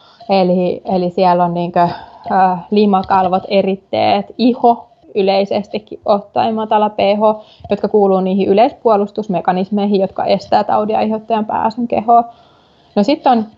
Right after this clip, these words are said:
sellaiset fakos-, fagosytoivat so-, solut, eli ne solut, jotka syö niitä taudinaiheuttajia ja hankkiutuu niistä eroon. Ne tunnistaa ja tuhoaa taudinaiheuttajia ja sitten, sitten, tota,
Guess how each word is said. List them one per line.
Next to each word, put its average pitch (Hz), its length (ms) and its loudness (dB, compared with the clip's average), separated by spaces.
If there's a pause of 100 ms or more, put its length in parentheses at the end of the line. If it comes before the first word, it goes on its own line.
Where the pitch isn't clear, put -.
(220)
sellaiset 202 440 0
fakos-, 247 400 0 (120)
fagosytoivat 214 720 -4
so-, - 280 -6 (480)
solut, 240 420 0 (300)
eli 208 220 2
ne 226 320 2 (180)
solut, 214 420 0
jotka 196 340 0 (680)
syö 220 360 2 (140)
niitä 226 220 -4
taudinaiheuttajia 190 1080 0
ja 175 120 2
hankkiutuu 196 520 -2
niistä 190 380 -4
eroon. - 320 2 (380)
Ne 196 60 0
tunnistaa 226 520 4
ja 208 60 2
tuhoaa 202 580 0 (180)
taudinaiheuttajia 185 960 -2
ja 180 80 -2
sitten, 175 380 -6 (640)
sitten, 196 420 -2
tota, 190 280 0